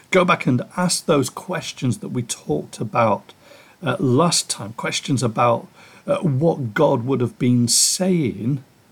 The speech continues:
to the particular people that are being written about at the time that they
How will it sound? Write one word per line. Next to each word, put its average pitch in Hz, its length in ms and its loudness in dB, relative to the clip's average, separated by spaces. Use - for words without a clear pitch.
to - 100 -2
the 113 220 -2
particular - 880 -2
people 127 800 -2
that 131 140 4
are 120 40 4
being 123 320 4
written 131 360 2
about 98 360 -2
at 135 180 0
the 139 100 -4
time 147 400 0
that 131 400 -4
they 151 500 4